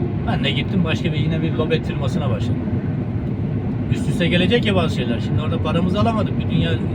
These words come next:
içeri girdik. Paramızı alamayınca ne oldu? Kenardaki, kenarda da para yok. Bu sefer katlardan yemeye başladık. Böyle özelimize de giriyoruz yani, anlatayım ben. Dertleşiyoruz. Evimizin başına gelecek şeyler. Oradan paranı alamadın.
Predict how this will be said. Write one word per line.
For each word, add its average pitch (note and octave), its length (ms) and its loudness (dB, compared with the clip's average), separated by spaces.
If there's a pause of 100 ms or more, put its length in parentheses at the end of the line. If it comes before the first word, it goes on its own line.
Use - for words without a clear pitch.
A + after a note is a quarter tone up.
içeri F#3+ 260 4
girdik. - 300 0 (1120)
Paramızı E3 340 2
alamayınca F#3+ 320 4
ne G#3+ 60 2
oldu? G3 160 2
Kenardaki, F3+ 460 2
kenarda F3+ 340 0
da G3 100 0
para E3+ 140 0
yok. A3 120 2
Bu - 40 0
sefer G3+ 160 -2
katlardan F#3+ 380 -2
yemeye F3 320 0
başladık. - 320 -2 (300)
Böyle - 120 -2
özelimize E3+ 460 0
de F#3+ 80 2
giriyoruz G3+ 340 2
yani, - 160 -2
anlatayım - 420 -2 (100)
ben. - 920 -2
Dertleşiyoruz. E3 560 0 (1200)
Evimizin - 340 -2
başına - 280 0
gelecek - 320 2
şeyler. - 240 -2 (1400)
Oradan F3+ 220 0
paranı A3 320 4
alamadın. B3 360 2